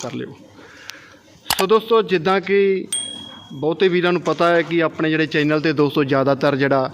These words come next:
ਨੀਲੀ ਰਾਵੀ ਬਰੀਡ ਨੂੰ ਪ੍ਰਮੋਟ ਵੀ ਕੀਤਾ ਜਾਂਦਾ ਹੈ, ਤੇ ਦੋਸਤੋ ਪਸ਼ੂ ਵੀ ਜਿਹੜੇ ਸੇਲ ਨੇ ਇੱਕ ਤੋਂ ਇੱਕ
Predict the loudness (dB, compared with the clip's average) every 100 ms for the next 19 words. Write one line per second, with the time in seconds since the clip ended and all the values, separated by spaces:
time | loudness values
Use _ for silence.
0 | -12 -20 -10 0 2 2 4 4 4 4
1 | 4 4 4 4 4 2 2 4 4 4
2 | 2 0 0 2 4 4 4 4 4 2
3 | 2 0 0 2 4 4 4 6 6 4
4 | -2 -16 -16 -14 -8 0 4 6 4 2
5 | 0 2 2 2 2 0 -2